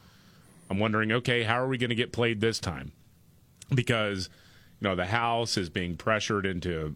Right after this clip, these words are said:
funding, uh, or approving more funding for Ukraine.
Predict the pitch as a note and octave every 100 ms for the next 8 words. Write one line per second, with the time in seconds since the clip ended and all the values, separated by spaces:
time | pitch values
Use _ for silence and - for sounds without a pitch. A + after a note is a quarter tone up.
0 | - - A2 F#2+ F2 E2 E2 - F#2 E2
1 | E2+ E2+ F2 F2 - B2+ B2 A2 G#2 G#2
2 | F#2 - G2 F2 E2+ D#2 G#2 G2 F#2 D#2+
3 | F2 D2 D2+ - C3+ C3+ B2+ B2